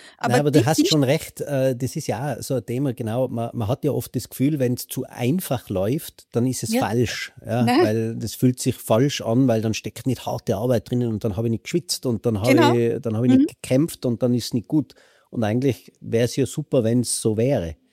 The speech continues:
Speaker 1: Es darf. Ich mag euch
Speaker 2: Ja.
Speaker 1: ermutigen, es darf. Und wenn du
Speaker 2: Ja.
Speaker 1: deine Energie findest und wenn du deinen Weg findest, ja, dann, dann, dann, ja,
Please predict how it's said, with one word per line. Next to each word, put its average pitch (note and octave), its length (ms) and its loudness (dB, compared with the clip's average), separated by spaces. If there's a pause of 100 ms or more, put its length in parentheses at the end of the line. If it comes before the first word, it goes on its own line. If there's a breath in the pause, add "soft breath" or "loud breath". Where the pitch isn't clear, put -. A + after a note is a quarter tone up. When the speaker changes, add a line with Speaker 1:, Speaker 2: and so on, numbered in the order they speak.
(260)
Speaker 1:
Es G#3 140 -2
darf. B3+ 460 -2 (100)
Ich A3+ 140 0
mag A3+ 180 2
euch C#4 60 4
Speaker 2:
Ja. - 80 4
Speaker 1:
ermutigen, C4+ 420 4
es - 180 0
darf. B3+ 520 -2
Und A3+ 160 2
wenn A#3 140 4
du B3+ 80 0
Speaker 2:
Ja. - 60 -2
Speaker 1:
deine C4+ 260 4
Energie C4+ 360 4
findest D#4+ 420 2
und A#3+ 140 0
wenn A#3+ 120 2
du B3 100 0
deinen A#3 400 2
Weg B3 160 -4
findest, B3+ 480 -2
ja, C4+ 140 2 (420 loud breath)
dann, A#3 260 2
dann, A3+ 300 0
dann, A3+ 480 0
ja, A#3 240 0